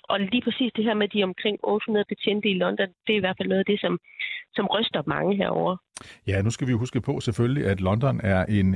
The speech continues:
Speaker 2: en, en meget stor by, lad os bare sige rundt tal dobbelt så mange
Speaker 1: Mm.
Speaker 2: indbyggere som hele Danmark, men otte hundrede
Speaker 1: Mm.
Speaker 2: betjente, det er alligevel mange. Øhm,
Speaker 1: Mm.
Speaker 2: hvor, hvor, hvor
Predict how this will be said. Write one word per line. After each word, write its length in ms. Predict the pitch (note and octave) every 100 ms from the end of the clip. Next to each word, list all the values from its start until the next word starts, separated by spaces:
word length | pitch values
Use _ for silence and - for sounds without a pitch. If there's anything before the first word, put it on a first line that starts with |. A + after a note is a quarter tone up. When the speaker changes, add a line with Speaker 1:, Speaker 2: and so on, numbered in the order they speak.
| -
Speaker 2:
en, 300 | G2 F#2+ F#2+
en 340 | G2+ F2 G2
meget 320 | F#2 F#2 A#2+
stor 340 | C3 - B2+ A2 -
by, 220 | D3 D3
lad 100 | G2+
os 80 | F#2
bare 200 | G2+ G2
sige 220 | - G#2+
rundt 280 | F2+ G2 A2
tal 180 | G2+ G2
dobbelt 280 | F2+ F#2+
så 80 | G2+
mange 240 | F2 F#2+ G2
Speaker 1:
Mm. 60 |
Speaker 2:
indbyggere 300 | A3 G#2 F#2+
som 160 | - F2
hele 320 | F#2 G2+ B2 - - -
Danmark, 360 | F#2 F#2 G#2+ E2+
men 160 | F#2 G#2+
otte 280 | A#2 C3+ B2
hundrede 340 | G#2 B2 C#3+ G#3+
Speaker 1:
Mm. 60 |
Speaker 2:
betjente, 460 | G#3+ - A2 A2 G2
det 160 | - -
er 80 | G#2
alligevel 680 | - A2 F#2+ G2 A2 F#2+ F#2+
mange. 480 | F#2 E2 D#2 D2+ E2+ - - - -
Øhm, 380 | F#2+ E2+ E2+ -
Speaker 1:
Mm. 220 | A#3+ A3
Speaker 2:
hvor, 120 | A2 G2
hvor, 140 | G2+ G#2+ -
hvor 120 | G#2